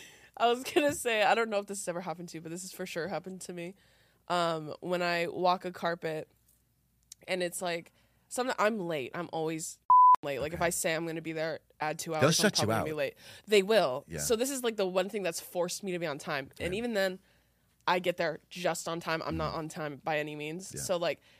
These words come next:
Speaker 1: I'm walking after principal cast is already walking.
Speaker 2: Okay.
Speaker 1: So, like, the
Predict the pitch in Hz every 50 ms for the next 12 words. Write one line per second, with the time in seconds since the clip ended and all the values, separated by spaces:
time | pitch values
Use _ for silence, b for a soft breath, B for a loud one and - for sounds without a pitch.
0 | b b b b - 185 202 202 190 175 170 175 196 - 214 190 - - 147 160
1 | 165 - - 190 180 170 - - 170 170 - 175 165 151 143 139 135 - - -
2 | - 180 160 165 - - 165 160 - 160 156 156 156 147 151 156 135 151 - -
3 | - - - - - - 143 139 b b b b b b - - 220 202 185 175
4 | 165 165 170 190 180 175 175 180 190 180